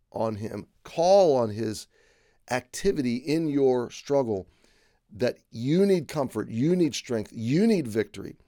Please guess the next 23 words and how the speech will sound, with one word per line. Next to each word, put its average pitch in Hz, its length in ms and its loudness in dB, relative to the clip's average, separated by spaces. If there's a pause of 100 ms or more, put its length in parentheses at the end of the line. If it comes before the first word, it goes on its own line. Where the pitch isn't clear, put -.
(400)
But 139 100 -4
number 185 180 2
three, 208 260 -2
you 175 240 -2
can 180 340 -2
anticipate - 960 -4 (640)
in 208 200 4
your 185 180 6
time 185 380 -2
of 139 120 0
uncertainty 147 800 -2 (580)
that 139 200 -2
God's 156 260 2
gonna 156 200 2
bring 131 220 2
you 131 120 0
through 202 260 -4
because 131 260 -2
he's 120 160 -4
good 165 300 0
to 131 120 -2
his 110 180 -4
word. 143 420 -8